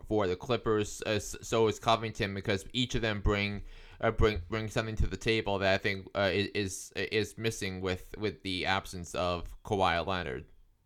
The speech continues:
S-, so, so we'll definitely have to keep tabs on, on all of those things. We'll talk about that on next week's, uh, episode of Hooked on Sports, since Fridays is all about,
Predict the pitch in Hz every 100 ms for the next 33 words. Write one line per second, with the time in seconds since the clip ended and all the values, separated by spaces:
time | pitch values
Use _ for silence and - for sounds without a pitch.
0 | _ _ _ _ - _ - - - -
1 | - - - - 123 117 117 117 123 131
2 | 127 120 123 117 113 110 110 - - 107
3 | - 113 104 104 101 104 101 110 107 107
4 | 107 101 101 95 - 110 107 104 95 90
5 | 92 98 110 98 - - 95 95 95 95
6 | 92 87 95 95 - 101 90 - - 101
7 | 87 67 - 95 98 87 90 - 92 -
8 | 85 82 - 107 98 90 - 85 - 92
9 | 87 85 82 82 80 80 87 85 82 82
10 | 78